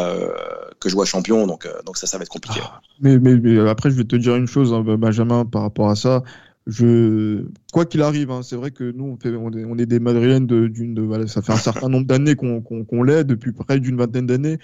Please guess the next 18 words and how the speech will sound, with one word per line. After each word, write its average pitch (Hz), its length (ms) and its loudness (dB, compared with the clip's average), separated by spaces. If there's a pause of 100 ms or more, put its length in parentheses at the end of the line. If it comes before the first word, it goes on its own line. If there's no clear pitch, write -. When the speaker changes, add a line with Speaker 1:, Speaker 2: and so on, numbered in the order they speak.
(200)
Speaker 2:
Le 120 120 0
nombre 170 300 4
de 147 100 4
défaites 143 560 0 (460)
que, 123 440 4
que 120 200 -4
du 120 140 -4
Real 135 220 2
contre 135 300 -4
l'Atlético, 127 520 -2
on - 40 4
les 147 100 4
compte 147 180 -6
sur 143 140 -4
les 143 100 0
doigts 147 160 2
d'une 151 200 -2
main 131 220 -8